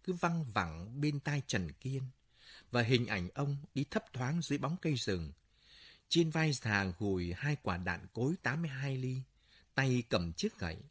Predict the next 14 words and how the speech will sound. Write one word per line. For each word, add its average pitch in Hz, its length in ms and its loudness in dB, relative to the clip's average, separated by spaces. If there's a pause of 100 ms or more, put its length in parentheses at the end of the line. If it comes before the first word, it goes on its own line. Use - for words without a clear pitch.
(380)
đầu 120 180 6
bên 165 280 2
kia 156 280 2 (260)
đưa 147 140 4
cho 147 140 0
một 98 160 0
đứa 107 220 -2
cháu 160 260 -2
gái 147 280 -4 (100)
mới 143 260 -2
mười 113 180 0
ba 131 360 -4
tuổi, 82 280 -2 (400)
cũng 180 240 -2